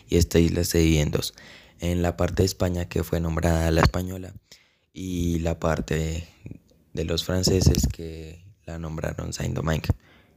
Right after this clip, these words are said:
la cual fue su primera conquista. En Saint-Domingue se provee café, cacao y azúcar a Europa. Lo que hacían era que llevaban a los esclavos para producir estos productos y que fueran exportados a Europa para beneficio de ellos.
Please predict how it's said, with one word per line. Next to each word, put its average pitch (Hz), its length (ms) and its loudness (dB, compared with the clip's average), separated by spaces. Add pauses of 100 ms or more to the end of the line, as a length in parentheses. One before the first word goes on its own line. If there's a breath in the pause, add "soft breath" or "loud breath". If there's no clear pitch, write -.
(240 soft breath)
la 85 140 0
cual 80 220 2
fue 95 160 4
su 90 160 -2
primera 80 320 4
conquista. - 400 4 (400 soft breath)
En 95 100 -2
Saint-Domingue 98 640 0 (240 loud breath)
se - 160 -2
provee 87 460 4
café, 85 440 2
cacao 87 540 2
y 78 120 0
azúcar 92 500 0 (160)
a 80 60 -2
Europa. 78 420 -4 (880 loud breath)
Lo 98 120 2
que 104 100 4
hacían 107 460 2
era 95 240 2
que 92 120 2
llevaban 90 440 4
a 85 80 0
los 87 140 0
esclavos 92 360 0
para 90 260 0
producir 82 380 2 (100)
estos - 240 -2
productos - 540 4
y - 220 -8
que - 100 -8
fueran 82 320 -2
exportados 87 680 -2
a - 140 -8
Europa 80 460 -2 (380 loud breath)
para 82 200 -2
beneficio - 840 -4
de 73 220 4
ellos. - 320 -4